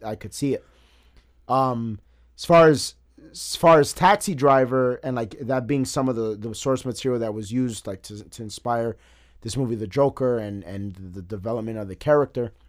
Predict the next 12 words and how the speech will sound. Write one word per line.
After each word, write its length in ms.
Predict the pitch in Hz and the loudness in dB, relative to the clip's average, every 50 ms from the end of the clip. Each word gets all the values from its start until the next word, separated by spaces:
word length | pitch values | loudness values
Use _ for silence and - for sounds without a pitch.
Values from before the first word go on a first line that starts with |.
| _ _ _ _ - _ _ _ _ _ _ - - - | _ _ _ _ -20 _ _ _ _ _ _ -20 -16 -8
You 140 | - 127 131 | -4 -2 0
said 220 | - 170 151 135 | 4 4 4 4
that 180 | 139 131 - - | 4 2 2 0
you 80 | 139 | -2
recently 400 | 123 135 135 127 - 135 123 117 | 0 0 0 0 -2 -2 -2 -2
watched 560 | 117 110 104 123 143 156 151 - - - - - _ _ _ _ _ - | -2 0 4 6 8 8 8 6 0 -12 -14 -20 _ _ _ _ _ -10
Taxi 380 | - 127 113 104 - - 123 107 | -6 -6 -6 -6 -6 -8 -8 -6
Driver, 480 | 104 120 110 107 107 104 107 113 107 - _ _ _ _ _ - | -4 -2 -2 -2 -4 -4 -6 -8 -10 -10 _ _ _ _ _ -6
and 200 | 120 135 139 135 | -4 -2 -2 -2
w-, 180 | 127 127 131 131 - | -2 -4 -6 -4 -2
and 260 | 135 139 135 131 127 | 0 0 0 0 -2
w-, 340 | 117 113 120 123 117 113 110 | -6 -8 -10 -10 -10 -10 -12